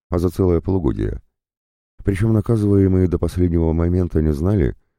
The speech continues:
что им предстоит контрольная, и специально отсаживались учителем на последнюю парту с одним листком бумаги и карандашом. «Ну что ж, раз говоришь, заболела, то заболела». Яков Ефимович махнул рукой, позволяя старости сесть. «Мальцевой обязательно передай,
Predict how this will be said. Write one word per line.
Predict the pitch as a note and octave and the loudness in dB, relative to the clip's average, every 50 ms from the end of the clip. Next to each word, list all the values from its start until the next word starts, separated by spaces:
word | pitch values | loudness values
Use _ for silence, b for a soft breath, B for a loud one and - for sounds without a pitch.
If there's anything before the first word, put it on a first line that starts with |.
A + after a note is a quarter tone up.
| _ _ | _ _
что | - - - G2+ | -8 -2 0 0
им | G2 F2 | 0 2
предстоит | - F2+ - - - G2 F#2 F2 - | 0 -2 -4 -2 -2 -2 0 0 -2
контрольная, | - G2 F#2 - E2+ C2 A1+ G1+ G#1 G1+ G1+ G1+ - _ _ _ _ _ _ | -4 -6 -4 -2 -2 -2 0 -2 -4 -6 -6 -8 -10 _ _ _ _ _ _
и | C3 | -6
специально | B2+ - - A2+ - - A2 F#2+ F2+ E2 D#2+ | -4 -4 -4 -4 -2 0 0 0 2 0 0
отсаживались | D#2 - - E2 C#2 C#2+ D2 D2 C#2+ C#2 - | -2 -2 -4 -4 -2 -2 0 0 0 0 -2
учителем | E2+ - - C#2 - D2 C2+ C2+ C2+ | -6 -6 -6 -4 -2 -2 -2 0 -2
на | C2 | -2
последнюю | - D2 - - D2 C#2 B1+ C2+ C2 C2 | -4 -6 -6 -4 -4 -4 -2 -4 -4 -2
парту | - F#2+ - - - B1+ | -2 -4 -4 -4 -6 -6
с | - C#2 | -4 -4
одним | C2 B1+ C2 C2 | -4 -4 -2 -4
листком | C2 C2 - - - D2 C2+ | -4 -4 -4 -6 -6 -4 -4
бумаги | B1 C2 D2+ E2 E2 C2 B1 | -4 -4 -4 -4 -4 -2 -2
и | B1 B1+ | -2 -2
карандашом. | - - B1 A#1+ A#1 G#1+ G#1 - - - G1+ - - _ _ _ _ _ _ _ _ _ _ _ _ _ _ _ _ - | -2 -4 -6 -6 -4 -6 -6 -6 -8 -10 -10 -12 -16 _ _ _ _ _ _ _ _ _ _ _ _ _ _ _ _ -6
«Ну | - G#2 | -4 -4
что | G2 - - C2 A#1 | -4 -4 -4 -4 -4
ж, | - - - _ _ _ _ - | -4 -8 -16 _ _ _ _ -6
раз | D2 E2 E2 D2 | -4 -2 -2 -2
говоришь, | C2+ C#2+ C#2+ D2 D2 D2 C#2+ C2 | -2 -2 -2 0 0 0 -2 -2
заболела, | B1+ C2 A#1+ C2 C2+ F2+ A#2+ C3+ B2+ B2 A#2 | -4 -4 -2 0 0 0 0 -2 -2 -4 -4
то | - - G#2+ G2+ | -4 -6 -4 -4
заболела». | D#2 D2+ B1 A#1 G#1+ G#1 G#1 G#1+ A1 G#1+ G#1 - _ _ _ _ _ _ _ _ - | -2 -2 -2 -2 -4 -4 -4 -6 -6 -8 -8 -12 _ _ _ _ _ _ _ _ -4
Яков | - C2 C2 - - - - | -2 -2 -2 -2 -4 -4 -4
Ефимович | A#1 - - A#1 A#1 A1+ A1+ A1+ - - | -4 -4 -4 -4 -2 -2 -4 -4 -6 -6
махнул | - B1+ B1+ - - B1 A1+ | -6 -6 -6 -4 -4 -4 -4
рукой, | - A#1 - D#2+ D2+ C#2+ - | -4 -4 -2 0 0 0 0
позволяя | - B1 A1+ A1+ A#1 A1+ A#1 A#1 A#1 | -2 -4 -2 -2 -2 0 0 -2 -2
старости | - - A#1 A1+ A1 - - - | -2 -4 -4 -4 -4 -6 -8 -10
сесть. | - - A1 G#1+ - - _ _ _ _ _ _ _ _ _ _ _ _ _ - | -8 -6 -8 -8 -8 -12 _ _ _ _ _ _ _ _ _ _ _ _ _ -6
«Мальцевой | - G2+ A2+ A#2+ G#2 - F#2+ F2+ F#2+ F#2+ | -2 0 0 0 0 0 0 0 2 0
обязательно | - - E2 D2+ D#2 D#2 D#2+ E2 D#2+ - C#2+ C2+ B1+ | 0 -2 -2 -2 0 0 0 0 0 -2 -2 -2 -2
передай, | - - B1+ C2+ C2+ F2 G2 G2+ F2+ - | -2 -2 -2 0 0 0 0 0 -2 -6